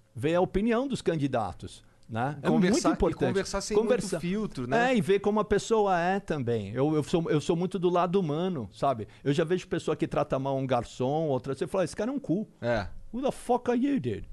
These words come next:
Speaker 1: Sabe? Eu vejo muito pelo lado humano da pessoa. Da, só a atitude do cara, como ele se coloca, sabe? É, isso é muito importante a gente ver isso daí.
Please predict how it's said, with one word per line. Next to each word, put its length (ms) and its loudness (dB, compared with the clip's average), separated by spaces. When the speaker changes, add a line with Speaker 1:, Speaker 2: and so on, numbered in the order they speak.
Speaker 1:
Sabe? 400 0
Eu 120 0
vejo 260 2
muito 160 0
pelo 180 0
lado 260 2
humano 340 -2
da 120 -2
pessoa. 640 -8
Da, 200 2
só 140 2
a 40 4
atitude 400 -4
do 120 -2
cara, 280 0
como 160 -4
ele 200 -2
se 160 -4
coloca, 680 0
sabe? 420 -4
É, 260 -12
isso 200 -2
é 160 2
muito 240 2
importante 500 0
a 60 2
gente 260 -4
ver 200 -2
isso 180 -6
daí. 320 -4